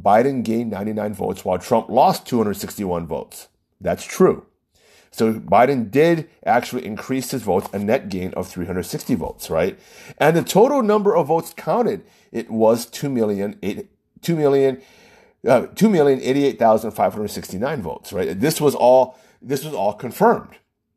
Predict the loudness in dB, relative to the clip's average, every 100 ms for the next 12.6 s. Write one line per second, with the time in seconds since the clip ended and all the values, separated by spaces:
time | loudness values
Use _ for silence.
0 | _ _ _ _ _ _ _ _ 0 2
1 | 2 -2 _ _ _ _ 0 2 2 2
2 | 0 0 -4 0 4 4 2 -6 -18 _
3 | -8 -6 -8 -8 -10 -14 -20 _ _ _
4 | _ _ -20 -8 4 4 4 -2 0 2
5 | 2 2 2 4 6 6 4 -2 -6 -10
6 | _ _ -2 0 2 0 0 -4 -2 0
7 | 2 0 -6 -6 -6 -12 _ _ _ 2
8 | 2 2 0 2 2 4 0 -2 -12 -14
9 | -18 _ _ _ _ _ _ _ _ _
10 | _ _ _ _ _ -2 0 4 4 2
11 | 0 2 0 0 0 4 4 2 -4 _
12 | -8 -4 -6 -6 -14